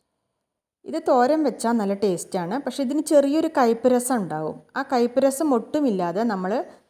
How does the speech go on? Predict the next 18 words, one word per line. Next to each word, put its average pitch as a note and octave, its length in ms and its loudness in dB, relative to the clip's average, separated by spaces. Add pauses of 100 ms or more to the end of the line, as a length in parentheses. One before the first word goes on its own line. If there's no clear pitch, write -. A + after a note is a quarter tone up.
തോരൻ G#3 380 0
വെച്ചെടുക്കുകയാണെങ്കിൽ F3 760 -6 (220)
ഇത് F#3+ 140 -4 (440)
വളരെ F#3+ 240 -2 (140)
പോഷക G3 360 2 (160)
ഗുണമുള്ളതാണ്, F3 680 -2 (600)
കഴിക്കാൻ F#3+ 440 -2 (240)
നല്ല G3+ 260 -6 (180)
രുചികരവുമാണ്. F3+ 760 -4 (460)
ഇത് G#3+ 100 -2 (100)
നുറുക്കിയെടുക്കണം, G3+ 720 -2 (160)
ചെറിയ C4 340 0
കഷ്ണങ്ങളാക്കി F#3+ 680 -4
നുറുക്കിയെടുക്കണം. F3+ 720 -4 (380)
അപ്പോൾ A3 160 0
അതെങ്ങനെയാണ് A#3+ 600 2
നുറുക്കണേന്ന് F#3+ 520 -2
ഞാൻ G#3 80 -4